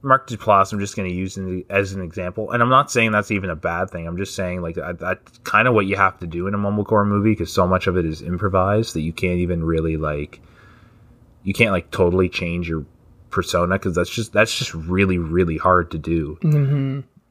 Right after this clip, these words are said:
Speaker 1: But I feel like he play, he has, he always has layers to him, and this one I feel like is the most prominent of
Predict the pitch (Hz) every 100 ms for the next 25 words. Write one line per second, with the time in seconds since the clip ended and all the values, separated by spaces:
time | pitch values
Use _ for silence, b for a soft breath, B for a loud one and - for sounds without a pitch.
0 | _ - 95 87 85 - _ _ _ -
1 | 98 - 120 117 107 95 85 - - 104
2 | 98 95 92 92 87 78 _ _ _ _
3 | _ _ - 143 185 202 127 135 160 190
4 | 139 107 135 139 131 165 180 139 110 92
5 | 87 87 87 85 - - 87 82 87 98
6 | 104 110 98 90 98 92 90 82 - 90
7 | - 90 87 82 - - - 92 85 82
8 | 76 76 - - 85 78 78 73 -